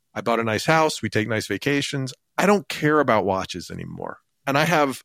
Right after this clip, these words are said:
a very small number of nice pairs of shoes. I have a very small number of nice jackets, you know, like, I just buy a couple of nice things.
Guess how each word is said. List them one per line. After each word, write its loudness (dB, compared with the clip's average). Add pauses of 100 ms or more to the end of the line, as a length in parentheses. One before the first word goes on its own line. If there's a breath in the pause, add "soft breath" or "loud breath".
(140)
a 0
very 4
small 2
number 2
of 0
nice -2
pairs -2
of -10
shoes. -8
I -2
have -4
a -2
very 2
small 0
number 0
of -4
nice -4 (540)
jackets, -4
you -6
know, 0
like, -2 (500 soft breath)
I 4
just 0
buy 6
a 6
couple 2
of 4
nice 2
things. -2